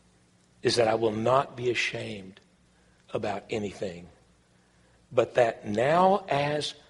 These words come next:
always, with boldness, with all boldness, Christ will be highly honored in my body, whether by life or by death." So, so Paul's in a Roman prison. He's awaiting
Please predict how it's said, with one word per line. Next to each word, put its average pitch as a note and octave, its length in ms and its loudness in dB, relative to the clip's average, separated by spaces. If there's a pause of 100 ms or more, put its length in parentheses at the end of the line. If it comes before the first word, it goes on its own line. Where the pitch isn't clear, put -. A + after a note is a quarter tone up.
(480)
always, G2+ 680 2 (100)
with A#2 460 0
boldness, B2 600 4
with - 140 -8 (120)
all D#3 640 6 (180)
boldness, G2+ 840 -2 (500)
Christ C3+ 480 2
will A2+ 140 0
be A2 160 -6
highly C#3+ 640 -4 (120)
honored G#2+ 440 -8 (120)
in A2 280 -8
my G#2 280 -4
body, F2 540 -10 (440)
whether C#3+ 360 0
by F#2+ 360 -8
life C#3 640 -2 (680)
or C3+ 340 2
by G2 640 -6 (400)
death." - 580 -4 (600)
So, - 340 -12
so G#2+ 160 -8
Paul's B2 420 -2
in C3 80 0
a B2 40 0
Roman C#3+ 300 2
prison. A2 300 -2
He's A2 220 -6
awaiting C3 500 2